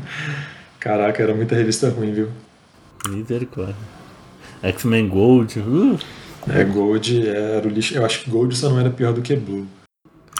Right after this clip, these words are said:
Speaker 2: Não, Blue era terrível, né?
Speaker 1: Nossa, era o lixo puro. Pra mim, é, a pior coisa que aconteceu nos X-Men nos últimos anos foi eles terem trazido os cinco originais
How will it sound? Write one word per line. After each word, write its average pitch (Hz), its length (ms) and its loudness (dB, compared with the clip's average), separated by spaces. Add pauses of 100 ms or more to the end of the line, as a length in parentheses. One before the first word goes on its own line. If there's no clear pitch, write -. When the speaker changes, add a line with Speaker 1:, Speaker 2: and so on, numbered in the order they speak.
(120)
Speaker 2:
Não, 104 180 0
Blue 104 200 2
era 113 180 4
terrível, 101 440 0
né? 98 160 -6
Speaker 1:
Nossa, 104 360 0
era 110 80 4
o 110 60 4
lixo 110 260 0 (120)
puro. 110 220 -2 (640)
Pra 123 160 2
mim, 127 200 4
é, 139 60 4
a 139 240 2
pior 139 340 2
coisa 123 340 2
que 127 160 -2
aconteceu 120 800 2
nos 107 180 -2
X-Men 104 340 0
nos 104 120 -2
últimos 113 400 0
anos 104 340 0
foi 110 200 2
eles 110 120 2
terem 117 260 2
trazido 107 500 0
os 98 140 -4
cinco 131 380 0
originais 101 800 0